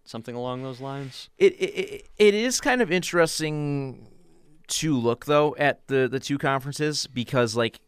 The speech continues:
Speaker 2: Calgary leads the, the Pacific, and they're considered world beaters.
Speaker 1: Right.
Speaker 2: Um, and they, like, like, Boston's a really good team, but, um,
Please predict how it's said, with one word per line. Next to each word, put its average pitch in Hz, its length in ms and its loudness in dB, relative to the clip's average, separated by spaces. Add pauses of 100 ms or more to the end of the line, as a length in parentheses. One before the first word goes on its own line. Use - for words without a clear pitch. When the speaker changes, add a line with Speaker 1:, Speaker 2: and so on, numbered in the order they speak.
(160)
Speaker 2:
Calgary 165 600 0
leads 135 300 -6
the, 120 340 2
the 120 80 -6
Pacific, - 580 -8
and 110 220 -8
they're 117 440 -2 (100)
considered 101 640 -8 (240)
world 107 320 -6
beaters. - 440 -12 (360)
Speaker 1:
Right. 82 260 -6 (140)
Speaker 2:
Um, 107 560 0 (540)
and 127 260 -2 (220)
they, 139 640 -2 (1900)
like, 147 300 -2
like, 147 220 -4
Boston's 226 520 2
a 160 60 -2
really 127 200 0
good 107 120 -8
team, 104 200 -10 (380)
but, 143 260 2 (160)
um, 135 440 2